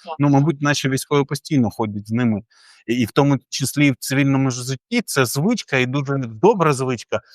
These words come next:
Так от, що потрібно мати в цивільній аптечці кожному з собою буквально?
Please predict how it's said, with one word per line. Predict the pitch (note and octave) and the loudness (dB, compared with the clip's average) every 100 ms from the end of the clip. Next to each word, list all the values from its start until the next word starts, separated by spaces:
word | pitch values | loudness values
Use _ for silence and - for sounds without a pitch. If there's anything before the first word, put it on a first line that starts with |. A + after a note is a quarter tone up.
| _ | _
Так | C#3+ - | -2 0
от, | - | 0
що | - B3+ | 0 0
потрібно | A3+ G3+ G#3 F3+ F3+ | 0 0 0 2 2
мати | F3 F#3 D#3+ | 2 2 0
в | C3 - - | -2 -6 -4
цивільній | - E3 F#3+ D3 A#2 | -2 2 2 2 0
аптечці | B2 G#3 G#3+ - - A#2+ - | 0 -2 -6 -8 -10 -12 2
кожному | F#3 F#3+ D#3+ C3+ A2+ | 4 4 2 0 -2
з | G2+ | -6
собою | - C#3 C3 F3 D3+ A#2 G#2 | -6 -6 2 2 4 0 -2
буквально? | B2 - A2+ G2 G2 | -6 -6 -2 -2 -4